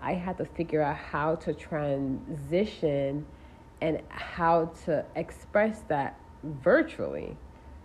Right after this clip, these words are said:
through, you know, through the internet, where if someone is purchasing my products, they can be able to get that feel as someone was supposed to, you know, purchase it locally.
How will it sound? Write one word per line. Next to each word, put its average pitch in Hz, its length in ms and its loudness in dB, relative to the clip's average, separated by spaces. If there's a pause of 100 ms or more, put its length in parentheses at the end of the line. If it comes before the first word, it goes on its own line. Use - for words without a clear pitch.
(160)
through, 165 580 6
you 165 140 4
know, 143 340 4
through 156 120 -2
the - 140 2
internet, 208 520 2 (500)
where 170 300 8
if 170 160 4
someone 175 360 4
is 143 240 0
purchasing 165 960 0
my 143 200 2
products, 180 760 0
they 160 100 4
can 170 220 0
be 156 260 2
able 156 160 2
to - 140 -10 (120)
get - 340 -2
that 139 400 -2 (1700)
feel 151 680 6 (400)
as 160 180 2 (120)
someone 156 440 4
was 151 160 0
supposed 151 420 -6
to, 139 160 -4 (140)
you 165 100 0
know, 135 140 0
purchase 160 480 0
it - 260 -4
locally. 190 560 2